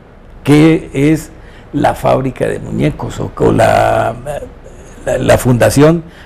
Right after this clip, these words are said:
Fábrica de Juguetes, perdón, no de muñecos, sino Fábrica de Juguetes. Entonces,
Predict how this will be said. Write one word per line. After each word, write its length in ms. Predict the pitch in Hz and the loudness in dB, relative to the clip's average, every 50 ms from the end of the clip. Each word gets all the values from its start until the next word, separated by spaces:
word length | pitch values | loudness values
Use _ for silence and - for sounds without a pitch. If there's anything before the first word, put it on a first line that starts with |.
| - - - | -20 -16 -6
Fábrica 480 | - 139 139 143 156 156 147 - 147 | 0 2 2 4 4 2 2 2 0
de 120 | 135 127 101 | 0 0 -2
Juguetes, 520 | 117 110 127 160 170 165 - - - - | -4 -2 0 0 -2 -2 -4 -14 -16 -16
perdón, 400 | - - 101 - - 135 139 131 | -14 -14 -12 -6 -6 -4 -4 -4
no 100 | 123 127 | -4 -4
de 100 | 143 147 | -4 -4
muñecos, 300 | 143 135 131 127 127 143 | -4 -6 -6 -6 -4 -4
sino 160 | 143 120 117 | -6 -6 -6
Fábrica 400 | 98 120 123 127 143 - - 123 | -6 -4 -4 -4 -4 -4 -4 -4
de 120 | - 60 55 | -4 -4 -6
Juguetes. 540 | - 107 - 135 151 - - - - - - - - - - - - | -8 -6 -4 -4 -4 -4 -6 -18 -20 -20 -20 -20 -20 -20 -20 -20 -20
Entonces, 580 | - - - 151 139 - 185 190 185 190 - | -10 -2 -2 -2 2 2 2 2 2 -2 -10